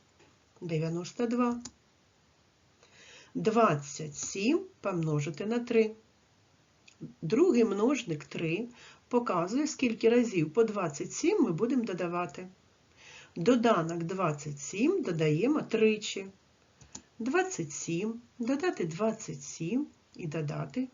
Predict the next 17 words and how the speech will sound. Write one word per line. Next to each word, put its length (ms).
двадцять 600
сім. 380
Додаємо, 880
е, 100
двадцять 680
сім 360
додати 400
двадцять 480
сім. 380
П'ятдесят 840
чотири. 720
А 120
п'ятдесят 880
чотири 600
додати 520
двадцять 760
сім 540